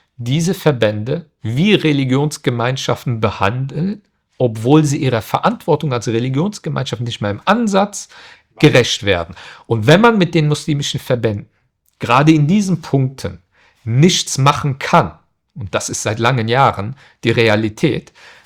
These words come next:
dann muss man, muss, muss die Politik und der Staat sich die Frage stellen,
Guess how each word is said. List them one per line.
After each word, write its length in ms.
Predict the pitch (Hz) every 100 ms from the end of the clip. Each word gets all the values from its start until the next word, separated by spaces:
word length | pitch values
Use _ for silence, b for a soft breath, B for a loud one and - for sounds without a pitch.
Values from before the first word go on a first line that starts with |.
| -
dann 300 | 98 101 156
muss 300 | 170 160 -
man, 200 | 127 127
muss, 220 | 123 -
muss 300 | 117 113 -
die 60 | 110
Politik 600 | - 101 95 - 180 -
und 160 | 104
der 80 | -
Staat 540 | - - 117 113 151 -
sich 180 | -
die 80 | 101
Frage 460 | - - 92 98 -
stellen, 440 | - 123 131 165